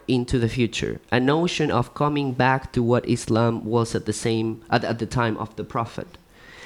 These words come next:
but also of advancing towards a luminous and distant point where it would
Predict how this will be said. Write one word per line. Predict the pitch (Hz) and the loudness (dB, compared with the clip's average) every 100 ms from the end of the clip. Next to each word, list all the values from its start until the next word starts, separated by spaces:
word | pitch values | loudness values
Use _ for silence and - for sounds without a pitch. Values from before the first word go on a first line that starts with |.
| - | -4
but | - 131 | 2 6
also | 156 156 - 160 | 6 4 2 2
of | - 127 | 4 2
advancing | 123 123 131 151 165 - 160 | 2 2 4 2 2 -2 0
towards | 156 123 117 143 156 - | 0 0 4 4 4 0
a | - | 2
luminous | 127 131 143 139 135 135 | 4 4 4 2 2 0
and | - 113 110 | -2 0 0
distant | 135 - - 127 - | -2 -2 -4 -4 -2
point | 117 120 117 - | 0 2 2 2
where | 113 110 | 4 4
it | 110 | 2
would | 110 107 110 | 0 -2 -4